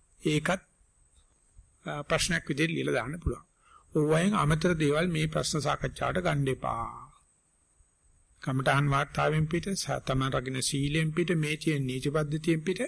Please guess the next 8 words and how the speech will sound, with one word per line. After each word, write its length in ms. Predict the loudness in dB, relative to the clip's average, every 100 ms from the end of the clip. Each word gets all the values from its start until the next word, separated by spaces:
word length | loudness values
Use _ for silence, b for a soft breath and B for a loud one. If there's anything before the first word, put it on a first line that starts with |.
| -8 B B B B B _
තමන්ගේ 360 | -2 0 2 0
කමඨානෙන් 640 | 0 0 2 2 2 0
පිට, 180 | 0 0
බණෙන් 360 | 2 2 4 2
පිට 180 | 2 2
දේවල් 340 | 4 4 4 2
අපි 160 | 2
ගන්නෑ. 360 | 2 2 0